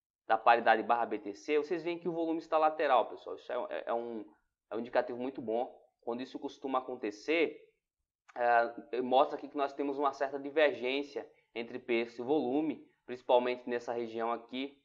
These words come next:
nessa, durante essa queda. Vocês veem que o preço caiu, mas o volume não. O volume tá reto e o preço caindo. Isso pode indicar que a qualquer momento podemos ter aqui um movimento altista mais forte, tá? Nesse, nessa paridade barra B T C.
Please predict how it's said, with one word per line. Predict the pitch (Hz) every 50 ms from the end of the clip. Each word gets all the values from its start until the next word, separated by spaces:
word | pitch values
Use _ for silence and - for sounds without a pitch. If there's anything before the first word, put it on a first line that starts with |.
| _ _ _ _ -
nessa, | 104 101 - - 107
durante | 110 113 113 110 113
essa | 113 - 143
queda. | 151 - - 120 120 127 131 123 110 - - - _ _ _ _ _ _
Vocês | - 120 117 107
veem | 107 117 113 113
que | - - 113 104 -
o | - 113
preço | - - 127 143 143 - -
caiu, | - 151 139 127 127 131 143 165 190 - - _ _ _ _ _ _ -
mas | 117 120 120
o | 127
volume | 127 131 131 143 170
não. | 180 156 127 107 101 98
O | 95
volume | 101 104 107 107 110
tá | 110 120
reto | 123 123 120 117 123 - - - - - _
e | 113
o | 110
preço | - - 123 117 -
caindo. | - 160 156 151 135 117 101 95 - _ _ _ _ _ _ _
Isso | - 151 180 - 214
pode | - 190 196 185 185
indicar | 170 156 143 - - - 139 160 170 147 -
que | - 143 147
a |
qualquer | 147 156 151 156 160
momento | 156 147 135 131 139 143 -
podemos | - 147 139 147 147 147 - -
ter | - 143
aqui | 139 139 143
um | 139
movimento | 135 135 131 127 131 131 127 147
altista | 147 147 147 - - 120 131 - - - 156 - - _ _ _ _ _ _ _ _ _ _ -
mais | 113 113 127 127 - -
forte, | - 113 107 110 120 - - - - -
tá? | - 101 107 - - - _ _ -
Nesse, | 107 113 127 123 - -
nessa | 101 113 117 117 - 123
paridade | - 117 117 113 110 104 107 107 107 101
barra | 95 98 110 120 127 123 113
B | 104 104 101
T | - 131 147
C. | 147 - - 117 127 156 156 -